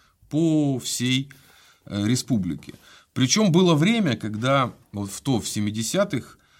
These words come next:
э, Х Д С, Х С С, пр-, вот партия Меркель, она даже рассматривала с-, возможность сотрудничества с этой партией. То есть это как бы они были легальные. Но левые выступали против. Так, на этих выборах шестьдесят девятого года,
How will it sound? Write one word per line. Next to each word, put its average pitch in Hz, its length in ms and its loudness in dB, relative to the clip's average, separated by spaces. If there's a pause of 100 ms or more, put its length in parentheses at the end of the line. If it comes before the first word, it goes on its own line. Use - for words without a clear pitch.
(480)
э, 98 260 -2
Х 113 200 0
Д 143 280 4
С, 147 80 -4
Х 131 200 -6
С 127 120 -6
С, 220 180 -4
пр-, 123 180 -8
вот 104 240 -8
партия 120 400 0
Меркель, - 500 -4 (480)
она 117 320 2
даже 139 420 0
рассматривала 131 800 -2
с-, - 200 -6
возможность 123 580 -2
сотрудничества 151 800 -2
с - 100 -16
этой - 180 -16
партией. - 480 -20
То - 80 -18
есть 95 140 -12
это 107 160 -8
как 107 220 -4
бы 107 240 0 (480)
они 120 240 2
были 123 240 2
легальные. 120 800 2 (600)
Но 160 200 8
левые 240 320 6
выступали 185 520 2
против. 123 420 -2
Так, 160 180 0
на 175 80 4
этих 170 260 0
выборах 151 340 0
шестьдесят 139 260 -2
девятого 143 480 -2
года, 156 480 -2